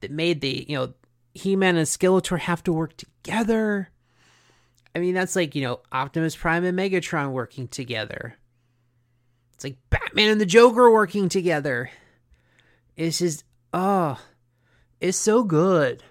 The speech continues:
Like, this episode was so good. And I just love what it did with the tropes. Like, that second commercial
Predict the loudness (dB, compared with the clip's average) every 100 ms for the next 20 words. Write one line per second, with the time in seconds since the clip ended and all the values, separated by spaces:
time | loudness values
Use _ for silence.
0 | _ _ -8 -8 -8 -4 -4 -2 -4 -4
1 | -4 -2 -2 -2 -6 -8 -6 -4 -2 -2
2 | -4 -6 -4 -4 -4 -8 -14 _ _ _
3 | _ _ _ _ _ _ _ _ -20 _
4 | _ _ -8 -2 0 0 -2 -2 0 0
5 | 0 0 0 -2 -4 -2 -2 -2 -8 _
6 | -10 -4 -2 -2 -6 -8 -4 -6 -2 -2
7 | 0 -4 -4 0 2 0 0 0 -2